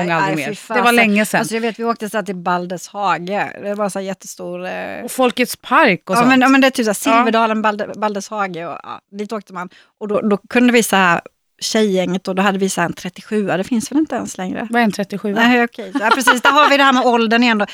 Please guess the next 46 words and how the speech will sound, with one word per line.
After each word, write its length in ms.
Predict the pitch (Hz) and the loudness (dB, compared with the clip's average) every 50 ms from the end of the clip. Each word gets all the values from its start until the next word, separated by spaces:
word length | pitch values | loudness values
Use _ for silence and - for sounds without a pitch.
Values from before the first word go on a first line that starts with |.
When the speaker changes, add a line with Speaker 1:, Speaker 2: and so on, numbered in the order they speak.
| - - - - | -12 -20 -20 -8
Speaker 2:
Men 160 | - 247 262 | -4 -4 -2
trettiosjua 440 | - 277 254 269 262 - 302 277 262 | -2 -2 -4 -4 -2 2 2 4 4
var 100 | 269 277 | 4 4
ju 60 | 269 | 4
en 100 | 233 220 | 4 2
liten 500 | 214 240 247 240 - - _ - 214 233 | 2 2 0 -2 -4 -8 _ -10 -8 -8
flaska 380 | - - 240 226 - - - 190 | -6 -6 -8 -8 -10 -12 -12 -12
sprit, 400 | - - - 254 269 226 202 _ _ | -12 -8 -6 -6 -6 -6 -8 _ _
liksom. 400 | 185 - - - - - - 196 - _ _ _ _ | -18 -16 -12 -12 -10 -10 -12 -14 -16 _ _ _ _
Jag 140 | - 214 - | -10 -8 -4
tror 160 | - 269 247 | -2 0 0
det 60 | 233 | 0
finns, 240 | - 254 233 214 - - | 0 0 -2 -2 -4 -6
om 80 | - 214 | -6 -6
man 120 | 214 208 | -6 -6
säger 180 | - 214 202 196 | -6 -6 -8 -6
halvflaska 600 | - - 220 226 208 - 196 190 - - - 226 | -6 -4 -6 -6 -6 -8 -12 -12 -12 -8 -4 -4
nu, 220 | 240 226 202 190 | -2 -2 -2 -2
eller 180 | 185 185 180 180 | -4 -4 -4 -2
Speaker 1:
Halvliter, 320 | 262 302 254 220 185 170 | -2 0 0 0 0 -2
Speaker 2:
trettiofem, 300 | 160 202 240 247 214 202 | -2 -4 -4 -4 -2 0
Speaker 1:
femtio 180 | 233 233 190 190 | 0 0 -2 -4
Speaker 2:
eller 100 | 190 190 190 | -6 -8 -10
Speaker 1:
centiliter. 480 | - 185 165 - 180 175 165 - - | -10 -12 -12 -10 -10 -12 -12 -10 -8
Speaker 2:
Ja, 60 | 226 349 | -8 -6
men 180 | 381 392 392 | -6 -6 -8
typ 160 | - - 370 | -10 -10 -10
Speaker 1:
Ja. 60 | 269 233 | -8 -8
Speaker 2:
så. 140 | 240 262 | -4 -2
Ja, 300 | 240 - 190 220 269 285 240 | -2 0 0 0 -2 -2 -4
ja, 80 | 254 | -6
Speaker 1:
Ish. 80 | 277 180 | -4 -4
Speaker 2:
jag 80 | 277 285 | -4 -6
ser 180 | - 247 202 | -6 -8 -8
det. 100 | 202 - | -4 0
Jag, 260 | 240 247 247 262 262 - | 2 4 4 4 4 4
jag 280 | 262 269 285 285 254 | 4 4 6 4 4
har 80 | 277 294 | 4 4
ju 60 | 277 | 4
släppt 380 | 262 - 262 226 226 - - - | 4 4 2 2 2 0 -4 -4
det 80 | 254 | -2
där 120 | 233 226 214 | 0 0 0
för 100 | - 220 | -2 -4
länge 200 | 208 202 202 190 | -8 -8 -8 -8
sedan 180 | - 202 196 | -10 -10 -10
då. 100 | 202 196 | -8 -2